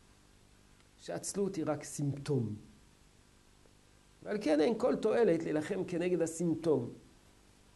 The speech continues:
הדרך הנכונה זה לחפור עד השורש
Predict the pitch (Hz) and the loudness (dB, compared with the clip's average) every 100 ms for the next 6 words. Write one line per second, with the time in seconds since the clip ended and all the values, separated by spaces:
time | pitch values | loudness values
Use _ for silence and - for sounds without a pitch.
0 | - 151 175 180 151 - 156 185 160 139 | -10 0 2 6 4 4 4 4 4 2
1 | 127 - - 220 165 135 - 226 185 - | 0 -4 0 2 2 -2 -8 -4 -2 0
2 | - 214 240 254 269 - - | 4 8 10 10 6 0 -12